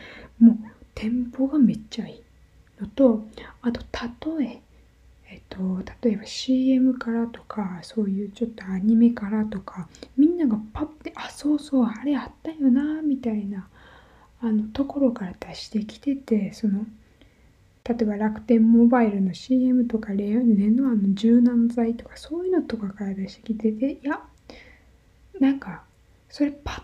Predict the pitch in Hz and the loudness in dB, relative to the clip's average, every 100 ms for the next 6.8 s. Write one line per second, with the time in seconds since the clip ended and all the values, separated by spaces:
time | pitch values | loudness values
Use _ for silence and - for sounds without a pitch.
0 | _ 226 220 269 254 185 165 180 - 233 | _ -8 -6 0 0 0 -4 -10 0 2
1 | 208 170 - _ - 247 285 294 294 294 | 2 -2 -8 _ -10 -4 2 4 4 2
2 | 302 - 277 - 190 185 _ _ - - | -4 -4 -4 -4 -16 -18 _ _ -20 -18
3 | - - 214 - - 233 254 262 262 240 | -18 -12 -12 -12 -8 -2 2 4 2 0
4 | - - - - - 247 - - 254 254 | -14 -20 -20 -16 -2 -2 -4 -2 2 2
5 | 262 381 427 _ _ _ 269 277 - 311 | -2 -12 -20 _ _ _ 0 0 -2 -2
6 | 302 285 302 233 202 220 233 226 | 0 2 4 4 4 4 4 6